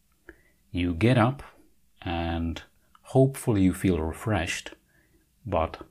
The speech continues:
as you're waking up, you don't have a very clear idea of your personality, your goals for the day and for your life, and you're kind of starting fresh. Now, of course, you'll get that later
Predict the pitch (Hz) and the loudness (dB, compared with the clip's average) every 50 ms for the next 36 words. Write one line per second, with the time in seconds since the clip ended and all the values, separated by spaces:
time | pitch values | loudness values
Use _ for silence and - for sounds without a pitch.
0 | _ _ _ _ _ _ _ _ _ _ _ _ _ _ _ _ _ _ _ _ | _ _ _ _ _ _ _ _ _ _ _ _ _ _ _ _ _ _ _ _
1 | _ _ 113 117 139 135 120 123 117 113 110 101 95 98 113 120 117 - - 113 | _ _ 2 2 4 4 6 6 6 6 6 6 6 6 6 6 4 4 2 4
2 | 110 110 104 87 78 76 - - - - - - - - _ _ _ 95 101 120 | 4 4 4 4 2 -2 -6 -12 -16 -16 -18 -20 -20 -20 _ _ _ 0 2 4
3 | 120 143 135 120 117 113 113 101 87 107 101 98 98 95 95 - - - 117 113 | 6 6 6 6 4 4 2 2 4 4 4 4 4 2 0 -2 0 2 4 6
4 | 110 104 104 101 101 98 98 95 101 98 95 90 76 67 - - - - 87 82 | 6 4 4 2 2 2 2 4 4 4 4 4 2 -2 -8 -14 -14 -10 -8 -8
5 | 76 71 - - - - _ _ _ _ _ _ _ _ _ _ _ _ _ _ | -8 -8 -10 -16 -20 -20 _ _ _ _ _ _ _ _ _ _ _ _ _ _
6 | _ - 104 87 85 82 - - 110 110 110 - - 104 98 95 95 98 98 98 | _ -4 -2 -2 -2 -2 -2 0 2 2 2 2 2 2 4 4 4 4 4 2
7 | 98 - 101 101 104 101 - - - _ _ _ 101 90 85 85 80 82 107 110 | 2 2 0 0 0 -4 -8 -16 -20 _ _ _ -8 -6 -6 -4 0 4 4 6
8 | 117 117 113 113 - - 104 85 92 90 90 104 101 101 92 82 85 92 95 - | 6 4 2 -2 -2 0 2 2 2 2 4 4 4 4 4 2 0 -2 -4 -8
9 | - - - 98 85 82 - - 92 87 82 73 76 85 87 92 90 82 78 80 | -12 -10 -6 -6 -6 -4 -2 -2 0 0 0 -2 -2 -2 0 0 0 0 -2 -6
10 | 85 - - - - _ _ _ _ _ _ _ _ _ _ _ _ _ _ _ | -8 -10 -14 -18 -20 _ _ _ _ _ _ _ _ _ _ _ _ _ _ _
11 | _ _ - - 87 85 82 82 82 82 76 - - _ - 107 82 80 - - | _ _ -6 -4 -2 0 0 0 -2 -2 -4 -6 -12 _ -4 -2 -2 -2 -2 0
12 | - 127 131 123 117 107 - - - 113 95 92 92 87 82 80 - - 104 90 | 2 4 4 4 4 2 -2 0 2 2 4 4 2 0 -2 -4 -2 0 0 0
13 | - - - - - - - - _ _ _ _ _ - - - - - _ _ | 0 -2 -4 -6 -6 -8 -12 -16 _ _ _ _ _ -20 -20 -20 -20 -20 _ _
14 | - - 104 82 82 82 80 - - - 139 147 147 143 - 135 120 107 92 110 | -8 -4 -2 -2 -2 -2 -4 -4 0 2 2 2 2 2 2 2 2 4 4 2
15 | 104 95 92 101 95 90 92 95 95 101 101 104 101 90 82 90 92 - | 2 2 2 2 2 2 2 2 4 4 4 4 4 2 0 -2 -4 -6